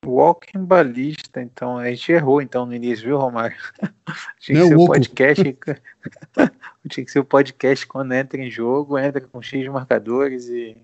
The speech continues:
Speaker 1: enfim.
Speaker 2: Dá ping no oponente.
Speaker 1: <laughs> Dá ping. Ping no Delver, ping na Thalia, ping na Bird.
Speaker 2: Ó, e aqui no, no, então foi na semifinal, né? Você jogou contra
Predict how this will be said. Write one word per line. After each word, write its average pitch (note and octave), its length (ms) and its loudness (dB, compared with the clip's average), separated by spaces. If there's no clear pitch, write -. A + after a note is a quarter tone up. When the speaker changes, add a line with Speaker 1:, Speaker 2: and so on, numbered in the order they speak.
Speaker 1:
enfim. - 340 -20
Speaker 2:
Dá B2 120 -2
ping C3 400 0
no A#2+ 80 2
oponente. A2+ 840 2
Speaker 1:
<laughs> D#3+ 80 -10
Dá B2+ 160 4
ping. C3 600 -6
Ping D#3+ 220 -2
no C3 260 0
Delver, A#2 480 0
ping D#3 260 -4
na B2 140 -2
Thalia, B2 560 -4
ping D3+ 240 -6
na C3 120 -2
Bird. A#2+ 640 -6
Speaker 2:
Ó, C3+ 160 -2
e B2 140 -2
aqui C3+ 200 0
no, F3 360 2
no, D3 400 0
então C#3+ 200 -2
foi D#3 120 0
na D3 100 2
semifinal, D3 600 0
né? D#3+ 120 0
Você D#3 140 -4
jogou C3 280 0
contra B2+ 960 0